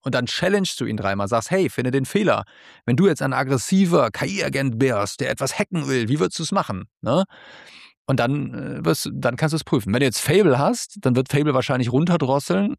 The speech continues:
und dann ist, äh, in der Leistung, weil Fable denkt, du machst jetzt etwas Böses, aber du challengest es ja nur, ne? Fun Fact. Genau. Wenn du es nicht verstehst, auch kein Thema, ähm, <laughs> halt's einfach mal im Hinterkopf.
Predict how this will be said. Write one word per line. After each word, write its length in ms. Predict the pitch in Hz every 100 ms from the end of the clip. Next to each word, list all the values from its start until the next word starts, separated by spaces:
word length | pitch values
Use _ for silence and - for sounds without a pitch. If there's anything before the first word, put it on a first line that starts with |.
| _
und 80 | 117
dann 120 | 110
ist, 180 | 123 -
äh, 260 | 123 117
in 80 | 123
der 80 | 110
Leistung, 400 | 104 131 - 156
weil 120 | 113
Fable 240 | - 127 120
denkt, 180 | 123
du 60 | 120
machst 180 | 117 -
jetzt 120 | 113
etwas 200 | 104 101
Böses, 380 | - 160 131 131
aber 120 | 117
du 80 | 110
challengest 460 | - 117 107 104 -
es 100 | -
ja 80 | -
nur, 240 | - -
ne? 200 | 131 156 -
Fun 200 | - 104
Fact. 320 | - - - _ - - - - - _
Genau. 240 | - 107 101 _ _ _ _ _ _ _ _
Wenn 80 | 131
du 60 |
es 60 | 131
nicht 100 | 147
verstehst, 420 | 135 - 135 -
auch 140 | 107 -
kein 180 | 113
Thema, 400 | 104 120 110 107 - _
ähm, 360 | 107 104 98 101 -
<laughs> 100 | -
halt's 200 | 135 160
einfach 240 | 180 135
mal 100 | 113
im 60 | -
Hinterkopf. 500 | 113 107 98 95